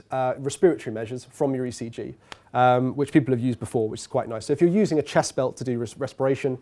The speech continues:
just take an E C G, that'll give you both. Um, yeah, so the next thing we go on to is detrending and filtering the signal.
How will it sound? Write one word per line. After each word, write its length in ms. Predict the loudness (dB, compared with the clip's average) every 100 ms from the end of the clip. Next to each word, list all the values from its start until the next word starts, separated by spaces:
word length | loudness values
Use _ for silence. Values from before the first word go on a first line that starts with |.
| _ _
just 160 | -6 -2
take 180 | -4 -4
an 80 | -6
E 60 |
C 140 | -6 -8
G, 280 | -8 -10 -8 -6
that'll 160 | -6
give 140 | -6 -2
you 60 |
both. 340 | 0 0 -4 -20 -20 -20 -20 -20 0
Um, 540 | 6 8 8 6 2 -2 _ _ _ _ -20 -20 _ _ _ _ _ _ _
yeah, 160 | 4 4 2 _ _
so 140 | -6 -2
the 60 |
next 120 | 0 0
thing 100 | 0
we 60 |
go 140 | 2 2
on 80 |
to 100 | 0
is 80 | -4
detrending 540 | -2 -4 -2 -4 -2 -2
and 100 | -2
filtering 300 | -2 -2 -6
the 40 |
signal. 400 | -2 -2 -4